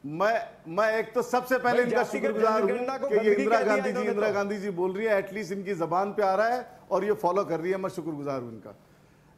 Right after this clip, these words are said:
Speaker 1: एक सबसे अहम बात इन्होंने कही, ये clear करें अपना stand,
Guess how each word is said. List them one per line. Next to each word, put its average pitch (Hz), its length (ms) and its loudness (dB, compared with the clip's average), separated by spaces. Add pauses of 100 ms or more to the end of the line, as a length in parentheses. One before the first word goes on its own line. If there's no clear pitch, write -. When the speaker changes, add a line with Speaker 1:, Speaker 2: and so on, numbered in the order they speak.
(140)
Speaker 1:
एक 226 280 2
सबसे 226 540 -2
अहम 196 280 0
बात 185 280 0
इन्होंने 180 260 -6
कही, 185 360 -8 (220)
ये 160 120 -6
clear 175 320 0
करें 190 200 -2
अपना 180 240 -6
stand, 180 320 -10